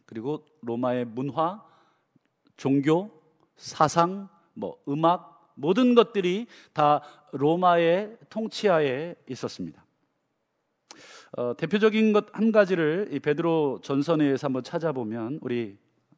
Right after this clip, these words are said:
한 장 넘기셔서 사 장을 한번 볼까요? 베드로 전서 사 장을 한번 보시겠습니까?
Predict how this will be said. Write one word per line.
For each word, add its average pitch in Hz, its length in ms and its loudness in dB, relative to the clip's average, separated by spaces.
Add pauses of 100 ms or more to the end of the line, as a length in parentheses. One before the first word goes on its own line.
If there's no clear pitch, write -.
(300)
한 143 140 -6
장 135 180 -4
넘기셔서 123 500 -6
사 165 280 0
장을 190 260 4
한번 135 240 -2
볼까요? 135 380 -12 (460)
베드로 120 260 -8
전서 110 260 -8
사 120 300 -10
장을 135 280 -6
한번 95 280 -12
보시겠습니까? 151 760 -16